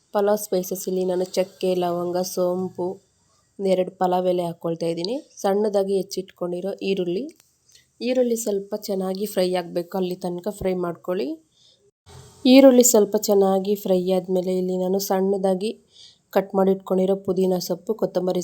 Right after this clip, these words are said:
ಸೊಪ್ಪು ಹಾಕ್ಕೊಳ್ತಾ ಇದ್ದೀನಿ. ಹಾಗೆ ಇಲ್ಲಿ ಅರ್ಧ ಕೆ ಜಿ ಆಗಷ್ಟು ಹಸಿ ತೊಗರಿ ಕಾಳು ಹಾಕ್ಕೊಳ್ತಾ ಇದ್ದೀನಿ. ರುಬ್ಬಿಟ್ಕೊಂಡಿರೋ ಮಸಾಲ ಹಾಕ್ಕೊಂಡು ಆದಷ್ಟು ಇದು ಹಸಿ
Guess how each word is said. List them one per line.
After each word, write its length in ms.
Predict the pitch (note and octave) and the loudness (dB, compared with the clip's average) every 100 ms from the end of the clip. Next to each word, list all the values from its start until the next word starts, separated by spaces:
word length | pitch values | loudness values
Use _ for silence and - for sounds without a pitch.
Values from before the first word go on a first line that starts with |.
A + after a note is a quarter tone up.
| F3 | -4
ಸೊಪ್ಪು 200 | F3 F3+ | -4 -6
ಹಾಕ್ಕೊಳ್ತಾ 380 | E3+ - F3 F3 F3 | -6 -2 -2 0 -2
ಇದ್ದೀನಿ. 280 | F3 G3+ C#4+ D#4+ - - - - - - | -2 -4 -4 -8 -14 -20 -20 -20 -14 0
ಹಾಗೆ 240 | G#3+ G#3+ A3 | 4 6 6
ಇಲ್ಲಿ 120 | G#3 F#3+ | 8 4
ಅರ್ಧ 180 | F3 G#3+ A3 | 4 -2 2
ಕೆ 80 | G#3 F#3 | 0 4
ಜಿ 80 | F#3 | 2
ಆಗಷ್ಟು 340 | F3+ F#3 - A3+ | 2 0 0 0
ಹಸಿ 200 | F#3+ G3+ G3+ | 2 0 0
ತೊಗರಿ 260 | F3+ F3 F3+ - | -2 -2 -4 -4
ಕಾಳು 180 | F3+ F3+ | -4 -4
ಹಾಕ್ಕೊಳ್ತಾ 380 | E3 F3+ F3 F3 | -6 -8 -6 -6
ಇದ್ದೀನಿ. 280 | F3 F3+ C4 F#4+ - _ _ _ - - - - _ - | -6 -6 -6 -6 -10 _ _ _ -20 -20 -20 -20 _ 0
ರುಬ್ಬಿಟ್ಕೊಂಡಿರೋ 640 | A#3 G#3+ B3 A#3+ G#3+ G3+ G3+ G3 | 0 2 0 0 0 2 2 0
ಮಸಾಲ 320 | F3+ G3+ G3 F3+ | -2 -2 -2 -2
ಹಾಕ್ಕೊಂಡು 340 | F3 - G#3 A#3 | -4 -4 -2 -2
ಆದಷ್ಟು 460 | F#3+ F#3+ G3 - - - | -2 -2 -6 -10 -4 -2
ಇದು 120 | G#3 F#3+ | -2 -2
ಹಸಿ 240 | F#3 - | -4 -2